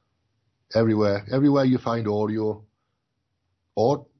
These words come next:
yeah, Audible is where I'm getting quite a lot of my traffic from at the moment. Audible, Spotify, uh, Google,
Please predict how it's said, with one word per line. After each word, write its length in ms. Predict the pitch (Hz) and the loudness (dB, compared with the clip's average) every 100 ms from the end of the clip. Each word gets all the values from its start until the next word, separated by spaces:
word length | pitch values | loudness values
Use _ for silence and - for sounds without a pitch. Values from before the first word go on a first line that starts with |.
| _ _ _ | _ _ _
yeah, 160 | 117 143 | -12 -6
Audible 580 | 110 123 139 165 196 175 | 0 0 0 -2 -6 -8
is 180 | 127 117 | -10 -6
where 200 | 120 131 | -2 -2
I'm 140 | 127 123 | -2 -4
getting 260 | 139 131 | -4 -4
quite 260 | - 131 123 | -4 -4 -2
a 40 | |
lot 160 | 127 127 | -2 -2
of 80 | 123 | -2
my 120 | 127 | -4
traffic 400 | - 131 139 127 | -2 -6 -4 -8
from 380 | - 127 123 123 _ 127 | -2 -2 -2 -8 _ -10
at 100 | 127 | -6
the 60 | |
moment. 400 | 123 120 120 123 117 | 0 2 2 0 0
Audible, 560 | 123 135 127 127 127 - - | 2 2 2 -2 -2 -4 -4
Spotify, 800 | 131 127 123 127 123 123 123 113 - _ _ _ _ _ _ _ _ _ - | -6 -4 -8 -4 -2 -2 -4 -8 -16 _ _ _ _ _ _ _ _ _ -16
uh, 320 | 92 98 95 90 | -8 -6 -6 -2
Google, 580 | 117 123 123 120 120 | 2 4 4 4 2